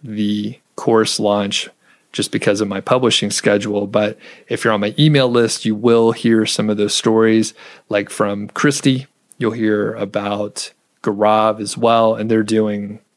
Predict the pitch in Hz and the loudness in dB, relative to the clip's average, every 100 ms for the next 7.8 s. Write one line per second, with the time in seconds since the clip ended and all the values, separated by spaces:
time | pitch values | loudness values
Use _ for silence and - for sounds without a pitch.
0 | _ - 98 113 117 107 107 107 104 - | _ -10 -4 0 2 2 2 2 0 -6
1 | - - - _ - 113 110 110 110 104 | -20 -20 -20 _ -4 -2 -2 0 0 0
2 | 104 104 104 104 104 98 - 117 110 - | -2 -4 -8 -8 -8 -8 -4 -2 -2 -2
3 | 113 110 98 - 113 107 - 104 101 - | 0 0 -2 -4 -6 -4 -2 -2 -2 -2
4 | 107 - 101 110 101 - 104 101 101 104 | -4 -4 -6 -4 -4 -2 -4 -4 -8 -2
5 | 123 220 - - _ _ 113 110 107 107 | 0 0 -2 -18 _ _ 0 0 0 -2
6 | 107 107 101 104 104 98 - 107 107 104 | 0 0 0 -2 -2 -4 -2 -2 0 -4
7 | 98 - 104 104 - 160 165 160 | -4 -6 -4 -4 -2 2 4 2